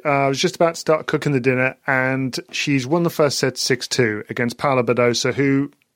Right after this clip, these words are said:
you know, we've talked about quite a bit over the last few months. And it seems to me that it almost started when poor old Paula Badosa ended up in that awful quarantine situation in Australia, and she had the worst experience of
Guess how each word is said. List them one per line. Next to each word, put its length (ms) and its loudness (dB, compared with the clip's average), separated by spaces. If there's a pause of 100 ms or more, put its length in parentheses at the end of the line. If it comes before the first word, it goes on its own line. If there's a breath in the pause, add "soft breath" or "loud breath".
(100)
you 80 4
know, 140 6
we've 220 2
talked 320 2
about 260 -4
quite 180 2
a 40 4
bit 260 -2
over 160 2
the 60 -2
last 240 -4
few 220 -2
months. 500 -6 (100)
And 300 -6 (380 soft breath)
it 140 -4
seems 280 2
to 80 -2
me 140 2
that 160 0
it 140 0
almost 340 2
started 580 -2
when 160 0
poor 200 2
old 180 2
Paula 260 0
Badosa 600 0 (240 loud breath)
ended 300 0
up 160 0
in 140 0
that 260 -4
awful 400 4
quarantine 580 0
situation 640 -2
in 100 -2
Australia, 640 2
and 160 -4
she 180 0
had 220 -2
the 80 2
worst 720 0
experience 600 -6
of 120 -12